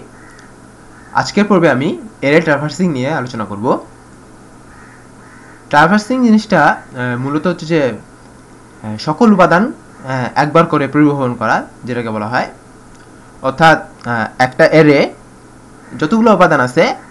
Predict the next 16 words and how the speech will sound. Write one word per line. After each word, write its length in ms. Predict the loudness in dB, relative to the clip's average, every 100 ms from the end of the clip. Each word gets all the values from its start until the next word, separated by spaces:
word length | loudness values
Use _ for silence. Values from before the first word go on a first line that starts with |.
| -12
আমি 120 | -6 0
সবগুলো 480 | 0 2 2 2
উপাদানেই 380 | 4 2 0 0
একবার 280 | 0 2 0
একবার 180 | 0 -2
করে 160 | -2
যাব 320 | -2 0 0 0 -6 -20 -20 -20 -20 -20 -20 -20
এবং 360 | -14 -10 -10 -12 -16 -12
শুধুমাত্র 340 | -2 0 2
একবারই 300 | 2 4 4
যাব, 320 | 4 2 0 -4 -8
এইভাবে 500 | -8 -2 0 2 0 -2 -14 -12 -4
সবগুলো 280 | 0 4 4
উপাদান 320 | 4 4 4
যেতে 220 | 2 0
পারবো, 260 | 0 -2